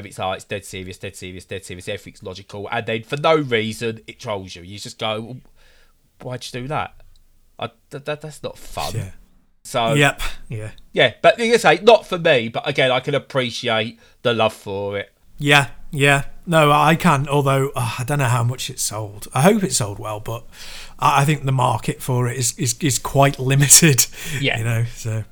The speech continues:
Speaker 2: but fingers crossed for them anyway.
Speaker 1: Yeah. Maybe do next time you do one, they could do one, stick Hideo Kojima's name on it as well, and it'll sell gangbusters.
Speaker 2: Yeah. Do you know they could?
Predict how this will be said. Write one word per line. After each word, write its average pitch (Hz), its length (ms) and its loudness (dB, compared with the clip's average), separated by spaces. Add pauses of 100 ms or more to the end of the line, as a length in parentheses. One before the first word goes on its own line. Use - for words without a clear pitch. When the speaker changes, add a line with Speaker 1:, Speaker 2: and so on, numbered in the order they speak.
Speaker 2:
but 139 200 -4
fingers 185 320 4
crossed - 260 -4
for 120 100 -6
them 113 160 -2
anyway. 107 240 -6 (340)
Speaker 1:
Yeah. 107 240 -2 (340)
Maybe 180 240 0
do 143 240 2
next 147 200 -2
time 120 200 0
you 113 60 -6
do 107 200 -2
one, 104 220 -2
they 110 120 -4
could 117 120 -14
do 113 140 -4
one, 101 140 -4
stick - 220 -12
Hideo 107 340 -4
Kojima's 98 480 -10
name 98 240 -6
on 95 100 -10
it 101 80 -8
as 95 160 -14
well, 98 240 -10
and 95 80 -12
it'll 98 140 -14
sell 90 220 -12
gangbusters. 90 840 -16 (1000)
Speaker 2:
Yeah. - 160 4 (720)
Do 170 120 4
you 175 60 10
know 156 80 8
they 123 120 0
could? 160 320 -2